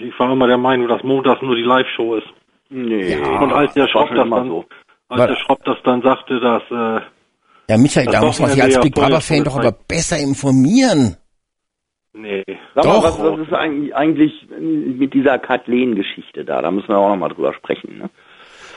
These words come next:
Speaker 3: Ach, die Inzest-Kathleen.
Speaker 2: Ja, ja, ja, ja, ja, ja, ja. Hat, äh, hat, hat, hat der Bruder, oder, ja, ist das überhaupt ein Halbbruder oder so, ne? Ist das dann überhaupt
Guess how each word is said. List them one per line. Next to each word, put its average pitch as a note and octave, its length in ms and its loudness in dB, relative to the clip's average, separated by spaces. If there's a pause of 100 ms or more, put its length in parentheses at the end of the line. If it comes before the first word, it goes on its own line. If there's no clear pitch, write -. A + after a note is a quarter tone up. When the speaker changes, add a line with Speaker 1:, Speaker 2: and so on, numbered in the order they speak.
Speaker 3:
Ach, - 120 0
die - 160 0
Inzest-Kathleen. B2+ 880 2 (120)
Speaker 2:
Ja, C3 200 2
ja, C3+ 260 2
ja, G#2+ 180 -2
ja, F2+ 180 -6
ja, - 220 -14 (200)
ja, A#1 120 -16 (280)
ja. - 60 -20 (340)
Hat, - 300 -4
äh, G2 220 -8
hat, A#2 260 -4
hat, A2+ 160 -2
hat G2+ 220 -6
der B2+ 100 2
Bruder, A#2+ 580 2
oder, G2+ 200 0 (100)
ja, - 220 -12
ist - 140 -10
das B2+ 140 -4
überhaupt C#3 360 -2 (280)
ein G#2 100 -10
Halbbruder A2 560 2
oder F2 220 2
so, D#2+ 140 -6
ne? E2+ 140 -8
Ist - 120 -10
das - 140 -8
dann D#3+ 140 0
überhaupt D#3 180 -2